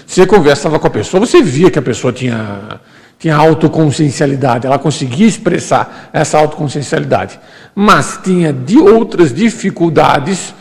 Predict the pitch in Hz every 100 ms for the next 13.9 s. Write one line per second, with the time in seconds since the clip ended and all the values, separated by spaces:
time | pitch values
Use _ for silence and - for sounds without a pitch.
0 | - - 143 165 160 139 139 135 131 156
1 | 147 156 156 143 165 151 170 135 156 147
2 | 156 - - 139 127 - - - - _
3 | - _ 170 165 160 151 160 208 311 -
4 | 233 180 135 160 156 131 139 127 143 170
5 | 175 170 175 151 143 160 156 135 151 139
6 | - 139 _ 151 160 160 151 156 160 160
7 | 151 147 139 - 143 151 139 143 151 160
8 | 156 156 151 147 139 131 147 - 151 143
9 | 160 160 180 117 - - - - - -
10 | 175 160 156 - 165 160 160 180 170 135
11 | 139 143 135 175 - 156 156 180 160 -
12 | - - 160 143 165 165 - 147 143 147
13 | - - _ 143 143 143 - - -